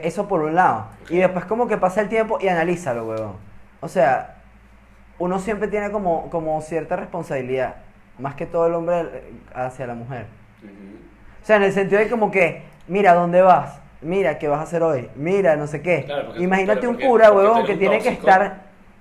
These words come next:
Speaker 1: Bueno, pero no, eso pasa, weón. Bueno, está bien.
Speaker 2: <laughs> Che,
Speaker 1: El,
Speaker 2: pues
Speaker 1: el
Speaker 2: sí.
Speaker 1: único ambiente en el, el único ambiente en el que he convivido. <laughs>
Speaker 2: Ay, entonces.
Speaker 1: Bueno, entonces, marico, no pueden dedicarse, yo imagino de cura.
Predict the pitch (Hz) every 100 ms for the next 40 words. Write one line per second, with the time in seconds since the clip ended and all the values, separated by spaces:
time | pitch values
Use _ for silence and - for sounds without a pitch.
0 | - - - _ _ - - 117 120 120
1 | 143 131 120 120 127 107 131 147 113 95
2 | 92 73 139 143 - - - - 107 120
3 | 110 95 101 113 - - 180 - 170 170
4 | 180 180 190 185 165 165 147 180 196 180
5 | - - 175 170 165 175 175 160 147 175
6 | 170 147 139 170 165 160 - 208 202 220
7 | 196 170 - 196 - 285 - 175 - -
8 | 233 214 - - 156 156 151 143 135 175
9 | 185 - - - 214 196 180 202 165 151
10 | - - - - - - - - - 190
11 | 196 196 202 220 - - - 156 185 220
12 | 202 180 185 196 196 190 180 226 226 190
13 | 175 202 208 196 208 202 180 120 101